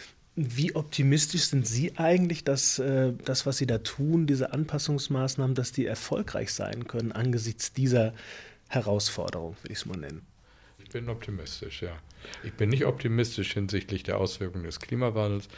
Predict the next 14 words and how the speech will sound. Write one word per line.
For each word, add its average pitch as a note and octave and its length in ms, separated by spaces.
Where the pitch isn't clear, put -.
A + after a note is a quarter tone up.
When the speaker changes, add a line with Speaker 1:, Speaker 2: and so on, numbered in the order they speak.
Speaker 2:
aber G2 120
ich F2 100
bin F#2+ 240
o-, F#2+ 160
optimistisch F#2 800
hinsichtlich F#2 960
der D#2+ 280
Klimaanpassungsmaßnahmen. F2+ 1700
Speaker 1:
Also C3 100
der B2+ 100
Lebenschancen B2+ 840
der G2+ 120
Menschen G#2 320
Speaker 2:
Ja, A2 60